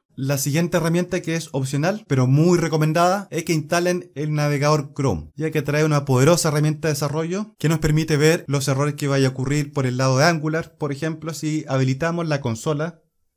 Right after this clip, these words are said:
nos vamos al menú, More Tools, seleccionamos Developer Tools. Acá tenemos varias herramientas, entre ellas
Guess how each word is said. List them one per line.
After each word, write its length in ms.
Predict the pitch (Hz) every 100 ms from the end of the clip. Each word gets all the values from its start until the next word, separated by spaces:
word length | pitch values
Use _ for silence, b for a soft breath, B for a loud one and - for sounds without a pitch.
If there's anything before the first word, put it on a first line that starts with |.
| _ _ _ _ _ _ -
nos 180 | 135
vamos 260 | 135 151 151
al 80 | 127
menú, 500 | 123 143 175 185 -
More 300 | 127 123 123
Tools, 560 | 131 160 170 175 - - _
seleccionamos 800 | 143 123 139 143 151 156 151 -
Developer 640 | 123 131 135 143 170 160 -
Tools. 400 | 85 - - _ _ _ _ _ _ _ _ _ _ _ _ _ _ _
Acá 280 | 190 160 165
tenemos 380 | 175 170 175 143
varias 280 | 165 175 -
herramientas, 680 | 156 156 170 170 180 185 -
entre 380 | 127 131 131 147
ellas 380 | 156 160 160